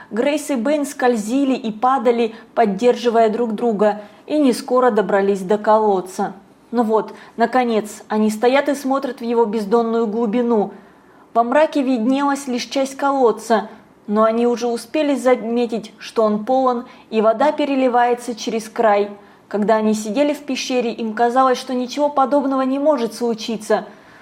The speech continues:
Но сейчас, стоя в бурлящем потоке, сбегающем по склону горы в колодец, поняли, что яма была заполнена водой уже за первые несколько часов ливня. Осторожно обойдя колодец и низко пригнувшись к его краям,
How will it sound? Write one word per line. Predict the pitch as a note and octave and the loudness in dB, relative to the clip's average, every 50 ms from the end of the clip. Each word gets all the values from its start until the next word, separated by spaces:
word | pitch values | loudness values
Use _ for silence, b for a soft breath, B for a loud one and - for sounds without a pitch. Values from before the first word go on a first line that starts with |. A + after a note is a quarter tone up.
| B B B | B B B
Но | G3+ G#3+ | -2 -2
сейчас, | G#3+ G#3+ G#3+ A#3+ A#3 - - C#4+ C#4+ C#4 A#3+ G#3+ - - | 0 -2 -2 -6 -6 -4 -2 0 2 2 2 0 -2 -8
стоя | - - C4 C4 B3 A3+ | -6 -2 2 4 4 4
в | G3+ | 2
бурлящем | F#3+ - - G#3+ A3+ A#3+ B3+ B3+ - - A#3+ G#3+ G#3 | 2 0 0 2 2 2 0 0 -2 -2 -2 -2 0
потоке, | G#3+ G#3 G3+ G3+ A#3+ B3+ C#4 C#4+ C#4 - G3+ E3+ - B B B B B | 2 0 0 2 0 0 0 0 -2 -2 -2 -2 -2 B B B B B
сбегающем | B G3 F#3 A3 B3 A3 A#3+ C4+ C#4 C4+ C4 A3+ - - A#3 G#3+ | B -6 -2 -2 0 2 2 2 2 0 -2 -4 -4 -4 -4 -2
по | G#3+ A#3 A3+ | -2 -2 -2
склону | A#3 - - - A#3+ B3 B3+ B3 A#3+ A3+ | -2 -6 -6 -4 0 0 0 0 0 0
горы | G3+ F#3+ G#3+ A3 A#3+ C4 | 2 2 2 2 2 0
в | B3+ - - | -4 -2 0
колодец, | A3+ G#3+ G#3+ A#3+ C#4 D#4 D4 B3+ C4 B3+ - - - B B B B B B _ - | 0 2 2 2 0 0 0 -2 -4 -6 -8 -16 -20 B B B B B B _ -2
поняли, | C4 C#4+ D4 C4+ A#3+ A3 G#3 G3+ G3 F#3+ B B B B | 0 0 2 2 2 4 4 4 2 2 B B B B
что | - - - - | -10 -4 -2 0
яма | A#3 G3+ A3 C4+ C#4+ C#4+ C#4 C4+ A#3 | 0 2 2 0 2 2 2 2 2
была | A3 C4 C4 C4 C4 B3+ | 2 2 4 4 4 2
заполнена | A#3 B3 A#3 A#3+ B3+ B3+ B3+ B3 A#3+ A#3+ A#3 A#3 | 2 0 -2 0 -2 -2 -2 0 0 0 2 2
водой | G#3+ A3 G#3+ G3+ B3 C4 B3+ - - | 4 2 2 2 0 0 0 -2 -4
уже | A#3+ A3 A3 A#3+ A3 | -4 0 2 2 2
за | G#3 A3 G#3+ | 2 2 0
первые | A3 - C#4+ D4 D#4+ D#4+ C#4 D4 D4 C4+ | 0 0 2 2 4 4 4 2 2 2
несколько | A#3 G#3+ G#3 A3 G#3+ - - A3+ - - G#3+ | 2 2 2 2 0 -2 -4 -4 -2 -2 -2
часов | G#3+ G#3 - G3 - - G#3+ G#3 G3+ G#3 - | -2 -4 -6 -8 -4 -2 0 0 0 -2 -2
ливня. | G#3+ G#3 G3+ G3 F3+ F#3 F#3+ F#3 F#3 F3+ F#3 - - - _ B B B B B B B B B B B - | -2 0 0 0 0 0 -2 -2 -2 -4 -6 -12 -18 -20 _ B B B B B B B B B B B -2
Осторожно | G#3 G#3+ G#3+ B3+ B3 B3 B3+ B3+ A#3+ B3+ B3 A#3 | -2 0 2 2 4 4 2 2 2 2 2 2
обойдя | G#3+ A#3+ A#3 A3+ G#3 B3 B3 | 2 2 0 2 2 2 2
колодец | B3 B3 A#3+ A#3 A#3 B3+ C#4+ D4+ A#3+ C4 A#3+ - - - | 2 2 2 2 2 2 0 2 2 0 -2 -4 -6 -8
и | - A#3+ | -4 -2
низко | A#3 A#3+ B3+ B3+ - - B3+ | 0 0 0 -2 -2 -2 -2
пригнувшись | A#3 A#3+ A#3+ A#3+ G#3+ A#3 B3+ B3+ C4 - - A#3+ A3 - - | 0 2 2 2 2 0 0 -2 -2 -4 -6 -8 -8 -8 -8
к | - | -6
его | A#3+ A3+ G#3 A3 G#3+ | -2 0 0 0 0
краям, | A3 - A3 G#3+ A3 A#3+ C4 C#4 C4+ C4+ | 0 2 0 2 4 2 2 0 0 -4